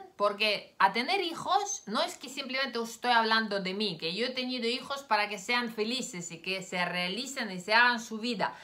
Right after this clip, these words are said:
A mí no me deben nada realmente. ¿Qué? ¿Qué es lo que me deben? Yo, eh, volvería a tenerlos. Es decir, yo hice el amor con los padres de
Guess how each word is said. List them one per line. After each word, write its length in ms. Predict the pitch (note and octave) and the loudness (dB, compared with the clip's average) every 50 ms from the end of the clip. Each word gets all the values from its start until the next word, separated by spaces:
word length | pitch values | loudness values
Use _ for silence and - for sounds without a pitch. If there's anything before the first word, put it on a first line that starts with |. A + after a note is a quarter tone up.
| - - - | -18 -12 -8
A 80 | - G#3+ | -4 -2
mí 120 | A#3 C#4 | -2 -2
no 120 | D4 C#4 C4+ | -2 -2 -2
me 120 | B3+ A#3 | 0 0
deben 360 | A3 B3+ B3+ B3 A3+ G3 F#3 | 0 -2 -2 -2 -4 -4 2
nada 340 | G#3+ A#3+ C4 A#3+ G3+ E3+ D#3+ | 4 4 6 6 4 0 0
realmente. 920 | D#3 D3+ C#3+ C#3+ C#3+ C#3 C#3 C#3 C#3 C#3+ C#3 - - C3+ C3+ C3+ C#3+ - _ - | -2 -4 -8 -8 -8 -10 -10 -12 -14 -14 -14 -14 -14 -14 -14 -14 -16 -20 _ -8
¿Qué? 280 | C#4 C4+ A#3+ G3 F3+ | -2 -2 -2 -2 -2
¿Qué 160 | - B3+ B3+ | -2 0 0
es 60 | B3+ B3 | 2 2
lo 120 | A#3 A3 | 0 -2
que 100 | - F#3 | -2 -4
me 120 | F3+ F3 | -4 -4
deben? 360 | E3 D#3 D3+ C#3+ C#3+ C#3 D3 - - - - - - _ - | -4 -4 -4 -4 -4 -6 -8 -12 -18 -20 -20 -20 -20 _ -6
Yo, 420 | F3+ A#3+ C4 D4 E4 E4 - - - | 0 4 6 6 6 4 4 2 -2
eh, 200 | G3 G3+ G3 F#3 | -2 -2 0 2
volvería 540 | G3+ G#3 G#3 G3 G#3 A3 C4+ D4 D#4 C#4 | 0 0 2 2 0 2 2 6 6 6
a 100 | A#3+ A3+ | 6 6
tenerlos. 680 | - F3+ F3+ A3 C4 C4+ A#3 G3 D#3 C#3 C3+ C3+ - - | 4 -2 2 2 2 2 2 0 -2 -4 -4 -6 -8 -8
Es 140 | G3 G3+ G#3 | -8 -8 -6
decir, 340 | A3+ A3 - A#3 A#3 G3+ F3+ | -6 -8 -4 -4 -4 -4 -2
yo 260 | F#3 G#3+ A#3+ B3+ C4 | 0 2 4 4 4
hice 440 | C4+ D4 D4+ D4+ - - - A3+ F#3+ | 4 0 -2 -2 -4 -4 -4 -2 -2
el 80 | F3+ F3 | 4 6
amor 640 | F3+ F#3 F#3+ A3 C4 C#4 C4+ A#3+ G3+ F3 D#3+ - | 6 6 6 4 4 4 6 4 4 2 -2 -2
con 180 | - F#3 F#3 F3+ | -2 -2 0 0
los 140 | F3+ F3+ | -4 0
padres 560 | - A#3+ D4 B3+ A#3+ G#3+ F3+ E3+ E3 D#3+ - F3 | 6 10 10 10 10 8 0 -4 -4 -6 -6 -2
de 340 | G3+ A3 A3+ G#3 E3+ - | 2 2 2 2 0 -2